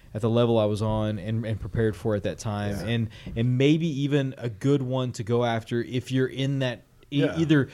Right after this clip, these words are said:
Speaker 1: you're a gamer and you're kind of in that, you're wanting to try something heavy and crunchy, and especially Lacerda, then I would say this
Speaker 2: Yeah.
Speaker 1: might be a good first one.
Speaker 2: I, I'll say this. I'm glad it's a game that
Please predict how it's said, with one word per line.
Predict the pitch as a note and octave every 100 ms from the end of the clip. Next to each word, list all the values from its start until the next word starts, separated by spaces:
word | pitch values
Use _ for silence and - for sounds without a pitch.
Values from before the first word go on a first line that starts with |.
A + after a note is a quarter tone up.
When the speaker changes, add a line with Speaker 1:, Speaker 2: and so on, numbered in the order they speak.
| - -
Speaker 1:
you're | A#2+ C#3 C#3
a | A#2
gamer | D3 D#3 D3+
and | C3+
you're | B2
kind | - C#3
of | B2+
in | C3
that, | B2 A2 -
you're | B2+
wanting | A#2+ B2 C#3
to | A#2
try | - C3+ A#2 A#2+
something | - A2+ A#2
heavy | - B2+ A#2+ A#2+
and | A#2
crunchy, | - B2 A2+ A2+ A2 - - -
and | A2
especially | A2 - - - A#2+ - B2 A2+
Lacerda, | G#2+ - A2 F#2+ E2+ - -
then | - A2+
I | A2
would | A2
say | A#2+
this | G2+ A#2+
Speaker 2:
Yeah. | -
Speaker 1:
might | A2+
be | A#2
a |
good | G2 A#2+
first | - A#2 G#2+ -
one. | E2+
Speaker 2:
I, | B2 - - - - -
I'll |
say | D3+
this. | E3+ C3+
I'm | C3+ C#3
glad | E3 F#3
it's | F3+ -
a |
game | A#2+ G#2+ A2 B2 B2 A2+ - -
that | G#2 G2+ G2